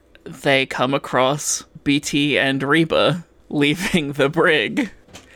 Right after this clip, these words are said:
A security officer starts to interrogate them, like, "What were you two doing in the brig? Why did you mark it as secure?" And B T says, "We didn't mark anything. There's a corpse in there if you want to go find it."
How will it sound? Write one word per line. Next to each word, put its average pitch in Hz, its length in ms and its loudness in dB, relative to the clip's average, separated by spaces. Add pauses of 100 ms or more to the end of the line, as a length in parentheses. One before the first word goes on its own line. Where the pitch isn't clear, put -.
(320)
A 143 160 -6
security 143 500 -2
officer 131 720 -2 (380)
starts - 420 -4
to 131 120 -2
interrogate 120 680 0
them, 117 280 0
like, 101 200 -8 (300)
"What 147 140 4
were 156 100 6
you 151 120 4
two 143 200 2
doing 143 300 2
in 131 100 2
the 127 80 0
brig? 113 260 0
Why 131 140 2
did 139 180 -2
you 147 80 2
mark 135 240 2
it 131 120 -4
as 127 100 -4
secure?" 104 640 0 (760)
And 131 280 -8 (160)
B 135 160 -2
T 135 180 -4
says, 120 420 -4 (200)
"We 160 180 -6
didn't 139 320 -4
mark 131 320 -2
anything. 135 760 -2 (180)
There's 151 240 0
a 160 60 -12
corpse 151 460 -2
in 127 140 -8
there 123 300 -4
if - 120 -14
you 131 120 -8
want 120 240 -6
to 135 80 -14
go 113 180 -4
find 117 460 -4
it." 107 220 -10